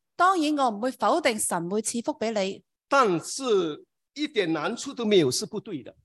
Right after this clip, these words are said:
Speaker 1: 但係一啲難處都冇係唔會嘅。
Speaker 2: 還有，他們強調你今天要得到神的祝福。
Speaker 1: 仲有，佢哋會強調今日你會得到神嘅祝福。
Speaker 2: 你有苦難，是因為你沒有信心。
Speaker 1: 你有苦難，係因為你冇信心。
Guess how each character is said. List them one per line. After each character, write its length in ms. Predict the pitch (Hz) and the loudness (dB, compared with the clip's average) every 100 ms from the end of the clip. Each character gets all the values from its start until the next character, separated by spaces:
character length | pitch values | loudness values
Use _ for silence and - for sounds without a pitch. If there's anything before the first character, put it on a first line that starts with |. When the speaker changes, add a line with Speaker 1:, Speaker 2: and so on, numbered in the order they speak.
| _ | _
Speaker 1:
但 180 | 240 254 | -4 -2
係 160 | 254 | -4
一 120 | 247 359 | -4 -2
啲 200 | 370 359 | -2 -2
難 200 | 196 175 | -2 -6
處 180 | - | -8
都 100 | 247 | -6
冇 160 | 277 190 | -2 -4
係 140 | 185 | -4
唔 240 | 151 147 175 | -8 -8 -8
會 120 | 180 | -8
嘅。 180 | 165 - - _ | -10 -12 -16 _
Speaker 2:
還 160 | 240 | -4
有， 140 | 294 208 | -2 -2
他 180 | 294 | 0
們 180 | 202 226 | 0 0
強 320 | - 269 202 262 | 0 2 2 6
調 160 | 269 | 6
你 100 | 185 | 6
今 240 | 170 269 262 | 2 -6 0
天 200 | 247 240 | 2 2
要 100 | 220 | 0
得 160 | 165 | 0
到 160 | 165 190 | 2 2
神 200 | - 147 | 4 4
的 80 | 170 | 4
祝 180 | - 190 | 4 2
福。 200 | - - _ _ _ _ | 0 -4 _ _ _ _
Speaker 1:
仲 140 | 240 | -6
有， 100 | 240 226 | -2 0
佢 140 | 247 | 2
哋 100 | 262 | 0
會 100 | 247 | 0
強 300 | 269 254 214 | -2 -2 -2
調 180 | 214 240 | -2 -4
今 100 | 349 | -2
日 160 | 381 285 | 0 0
你 80 | 226 | 0
會 100 | 240 | -2
得 100 | 294 | -2
到 160 | 220 | -4
神 200 | 226 175 160 | -6 -6 -10
嘅 80 | |
祝 140 | 180 269 | -8 -6
福。 220 | - 175 - | -4 -4 -4
Speaker 2:
你 180 | 175 208 | -14 -10
有 180 | 240 311 | -4 -6
苦 340 | - 190 170 | -6 -4 0
難， 420 | 220 233 165 131 - | 4 4 4 -2 -14
是 300 | - - 254 | -14 -12 -8
因 140 | 247 | -2
為 360 | 240 208 151 - _ | 2 2 0 -8 _
你 180 | 190 165 | -6 -2
沒 140 | 196 | -2
有 100 | 196 | -2
信 240 | 151 226 160 | -6 -6 -4
心。 280 | 175 160 - _ _ _ - | -4 -6 -10 _ _ _ -2
Speaker 1:
你 80 | 247 | 2
有 100 | 269 | 2
苦 280 | 269 208 277 | 0 -4 -2
難， 240 | 247 202 | 0 -2
係 160 | 202 220 | -2 -2
因 120 | 294 | -2
為 120 | 240 | -2
你 80 | 180 | -2
冇 160 | 175 | -4
信 220 | 185 190 190 | -6 -8 -6
心。 280 | 226 226 | -6 -6